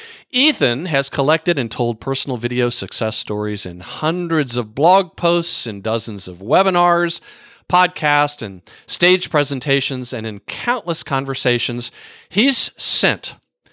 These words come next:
more than twelve thousand video messages himself. And prior to joining BombBomb, he spent a dozen years leading marketing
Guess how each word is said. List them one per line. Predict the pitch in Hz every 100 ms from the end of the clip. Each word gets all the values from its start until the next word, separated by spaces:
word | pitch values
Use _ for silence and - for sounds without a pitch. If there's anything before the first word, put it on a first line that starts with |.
| -
more | 131 135
than | 113 101
twelve | - 135 131 143 139 143 _
thousand | - - 127 110 - - _ -
video | - 131 143 147
messages | 143 - 107 110 101
himself. | - 95 - 113 - - - - - - - -
And | 127
prior | 196 220
to | 185
joining | 185 180 151
BombBomb, | 123 175 190 160 165 208 262
he | 170
spent | - - 165
a | 135
dozen | 110 - 170 277 165 127
years | 123 131
leading | 127 135 123 117
marketing | 143 214 214 196 196